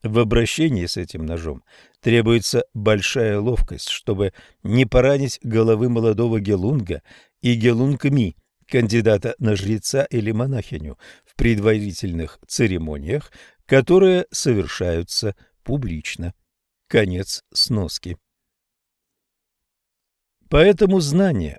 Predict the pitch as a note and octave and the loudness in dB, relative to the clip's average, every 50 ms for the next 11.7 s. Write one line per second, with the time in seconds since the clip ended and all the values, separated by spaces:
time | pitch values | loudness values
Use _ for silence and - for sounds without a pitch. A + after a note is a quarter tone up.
0 | _ _ _ - - - B2 A#2 - A#2+ A#2 A#2 A2+ A2 G2+ F#2 F2 E2+ F2 F2 | _ _ _ -2 0 0 2 2 4 4 4 4 4 2 2 2 0 -2 -2 -2
1 | E2 F2 F#2 F#2 E2 D2 - - G#2+ G#2 A#2 B2+ B2 - B2+ B2+ D3+ E3+ E3+ D#3 | -2 -2 -2 -4 -4 -6 -10 -8 -2 0 0 2 2 2 2 2 2 0 0 0
2 | D3+ D3 D3 C#3+ B2 C3 B2 A2+ A2 C3 A#2+ - - - A2+ G#2 G2+ G2 F2+ E2+ | 0 0 0 -2 -2 -2 -4 -4 -4 -4 -4 -4 -6 -8 -4 0 0 0 0 0
3 | E2 D#2 D2+ F2 G#2+ C3+ D3+ - _ - _ _ _ _ - - B2 C3+ D#3 E3 | -2 -4 -4 -4 -4 -6 -6 -10 _ -20 _ _ _ _ 0 2 4 4 2 2
4 | D3 C3+ D3+ E3+ E3+ D#3 C#3 A#2 F2+ E2+ F#2+ - - _ - A2+ G#2 G#2+ A#2+ C#3 | 0 -2 -4 -4 -4 -4 -4 -4 -2 -2 -2 -4 -4 _ -8 -6 -4 -2 -2 -2
5 | A#2 D#2+ C#2 B1+ - - _ _ _ _ _ _ _ _ _ - - B2 A#2 A2+ | -2 -4 -6 -8 -12 -14 _ _ _ _ _ _ _ _ _ -2 2 2 2 2
6 | G2+ G2 F2 - B2+ A#2 G#2 - - _ - - - - C3+ A2 G2+ F2+ - - | 2 -2 0 2 2 2 2 0 -2 _ -16 -16 -8 -2 0 0 0 0 -4 -8
7 | - A#2 A#2+ D3 E3+ D3+ - _ - - - - - G2 F2 D#2+ E2+ E2+ - - | -4 -2 -2 -2 -2 -4 -6 _ -14 -12 -10 -6 -4 -4 -4 -4 -4 -6 -8 -6
8 | - A#2 D#3 F#3 F3 - - F3+ E3+ D3+ - - - - _ _ - C3 C3 D3+ | -4 -2 0 0 -2 -4 -4 -4 -4 -4 -6 -10 -20 -20 _ _ 0 2 4 4
9 | F3 G#3 G3 - - - A3 G#3+ G#3+ - - C#3+ C#3 C3+ D3+ D3+ C#3+ D3+ D3 C#3+ | 4 2 0 -2 -2 -2 -2 -4 -4 -4 -4 -4 0 2 2 2 2 0 0 0
10 | C#3 - - - - - _ _ _ - F2 E2+ G#2+ B2+ C#3 C#3 A#2+ C3 - - | -2 -4 -6 -10 -16 -20 _ _ _ -12 -6 -4 0 0 2 2 2 0 -2 0
11 | - C3 B2 B2 A#2+ B2+ A#2+ A#2 A2+ A2+ A2 G#2+ G#2 G2 | 0 0 0 2 2 0 2 2 2 2 2 0 0 -2